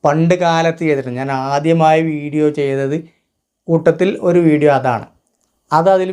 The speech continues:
വിശദമായിട്ട് ഞാൻ പറയുന്നുണ്ട്. ഏതായാലും അദ്ദേഹം പറയുന്നത് മുസ്ലിം ലീഗ് ഒരു റെയിൽ പാളമാണ്, അതിന്മേൽ കൂടി ട്രെയിൻ മാത്രമേ പോവുള്ളൂ, ബസ്സും കാറൊന്നും പോവില്ല. അത് ആറാം നൂറ്റാണ്ടിലെ ഒരു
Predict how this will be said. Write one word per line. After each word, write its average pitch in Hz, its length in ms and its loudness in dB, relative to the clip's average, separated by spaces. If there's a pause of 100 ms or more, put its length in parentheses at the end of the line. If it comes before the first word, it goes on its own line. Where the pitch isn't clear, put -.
വിശദമായിട്ട് 190 560 2
ഞാൻ 170 160 -4
പറയുന്നുണ്ട്. 143 480 -4
ഏതായാലും 220 360 4
അദ്ദേഹം 208 320 0
പറയുന്നത് 180 400 0
മുസ്ലിം 175 320 -10
ലീഗ് 185 260 0
ഒരു 160 80 -2 (100)
റെയിൽ 135 240 0 (160)
പാളമാണ്, 147 540 0 (880)
അതിന്മേൽ 165 300 2
കൂടി 170 140 -2 (120)
ട്രെയിൻ 151 280 2 (120)
മാത്രമേ 147 320 0 (100)
പോവുള്ളൂ, 127 460 -2 (180)
ബസ്സും 139 400 -2
കാറൊന്നും 123 460 -2
പോവില്ല. 113 300 -4 (2000)
അത് 131 180 2 (960)
ആറാം 147 640 2
നൂറ്റാണ്ടിലെ 139 680 -4
ഒരു 135 60 -4